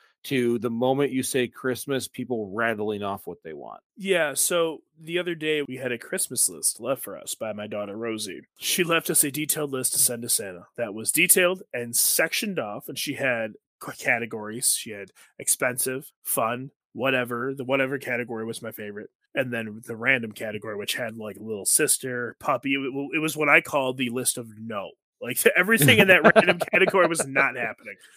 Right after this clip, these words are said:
Speaker 1: No stretch
Speaker 2: Um,
Speaker 1: goals there, huh?
Speaker 2: no, tho-, tho-, those should have been filed under the ridiculously expensive list. Like, it's not happening. But it was, it was cute and it was funny, and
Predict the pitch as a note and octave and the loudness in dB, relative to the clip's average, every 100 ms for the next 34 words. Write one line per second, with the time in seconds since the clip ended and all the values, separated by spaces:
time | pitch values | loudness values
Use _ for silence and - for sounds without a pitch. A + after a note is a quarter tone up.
0 | - C3+ C3+ - D3 C3+ C3 A#2 G2+ F#2+ | -2 4 4 6 6 6 4 2 2 0
1 | G#2 G2 G2 G#2 E3 D#3+ A2+ C#3 E3 D#3 | 0 0 -2 2 4 4 2 4 4 8
2 | F3+ G3 E3 G3 A3+ - - G#3 F3+ E3+ | 8 8 8 8 8 8 8 8 6 0
3 | D#3 E3 D#3 E3+ D#3+ E3 D#3+ D3 C3 A#2+ | 0 0 2 2 0 -2 -4 -4 -4 -6
4 | - A2+ D3+ D3+ D#3+ D#3 D#3+ D3 - C3+ | -12 _ -16 -4 -2 -2 -2 0 0 0
5 | B2+ - - B2+ B2+ G#2+ - F#2+ - - | -4 -4 -4 -6 -6 -10 -14 -12 -6 -2
6 | E3+ - D#3+ - D#3+ A2 G2 - _ E3 | -4 -6 -8 -4 -4 -6 -12 -16 _ 0
7 | G#3+ A#3 A#3+ - G#3 G#3+ - - B3 D4 | 2 2 0 0 0 -2 -2 -2 -2 -2
8 | G3 F3+ D3+ - - F#3+ G3+ G#3+ - D#3+ | -6 -8 -2 -2 0 0 0 -4 -2 -2